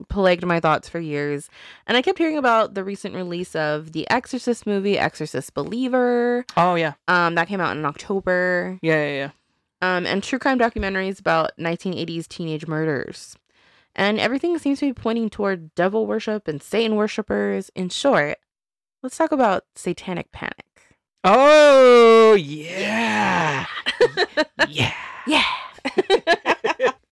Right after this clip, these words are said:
Speaker 1: All right.
Speaker 2: Go for it, man.
Speaker 1: So maybe let me
Speaker 2: Make me panic, baby.
Speaker 1: <laughs> Make, make you panic.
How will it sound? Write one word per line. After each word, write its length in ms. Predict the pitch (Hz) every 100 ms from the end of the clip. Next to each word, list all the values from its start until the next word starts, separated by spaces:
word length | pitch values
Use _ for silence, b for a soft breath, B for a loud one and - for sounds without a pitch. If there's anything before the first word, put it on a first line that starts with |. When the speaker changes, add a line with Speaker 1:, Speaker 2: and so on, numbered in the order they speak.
| _ _ _ _ _ -
Speaker 1:
All 200 | 180 165
right. 320 | 147 143 147 -
Speaker 2:
Go 140 | 226
for 80 | 220
it, 60 | 208
man. 260 | 196 190 - b b b b _ -
Speaker 1:
So 500 | - 190 190 185 -
maybe 280 | 180 233 311
let 120 | 302
me 280 | 285 254 - -
Speaker 2:
Make 200 | 175 151
me 100 | 151
panic, 320 | 156 131 -
baby. 260 | 135 135 - - -
Speaker 1:
<laughs> 220 | 226 -
Make, 600 | 285 311 339 - 320 285
make 260 | 330 359 -
you 180 | 285 285
panic. 540 | 226 202 190 143 101